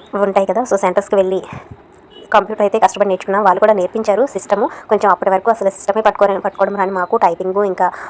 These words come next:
కొన్ని సాఫ్ట్‌వేర్స్ అందులో ఉంటాయి కదా, so, కొన్ని అయితే నేర్పించారు. So, అవి పట్టుకొని ఎంఎస్ ఆఫీస్,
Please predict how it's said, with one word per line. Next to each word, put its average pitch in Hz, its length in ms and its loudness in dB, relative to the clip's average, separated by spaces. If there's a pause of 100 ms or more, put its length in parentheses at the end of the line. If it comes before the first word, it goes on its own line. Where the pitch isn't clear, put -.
(140)
కొన్ని 196 220 2
సాఫ్ట్‌వేర్స్ 196 420 0
అందులో 180 180 -2
ఉంటాయి 180 160 -6
కదా, 196 140 -2
so, 185 220 0 (420)
కొన్ని 202 200 4
అయితే 208 140 -2
నేర్పించారు. 185 440 -4
So, 226 120 0
అవి 185 160 4
పట్టుకొని 180 340 -2 (100)
ఎంఎస్ 185 260 0
ఆఫీస్, 175 300 -2